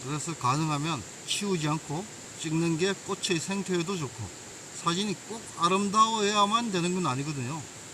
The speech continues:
사진에 이야기가 담겨 있어야 되는데, 이 바위에서 처연하게 살아가는 분홍 장구채의 삶을 표현하기에는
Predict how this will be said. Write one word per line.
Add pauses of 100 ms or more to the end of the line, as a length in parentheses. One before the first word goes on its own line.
(400)
사진에
이야기가
담겨
있어야
되는데, (920)
이
바위에서 (840)
처연하게
살아가는 (840)
분홍
장구채의 (1120)
삶을
표현하기에는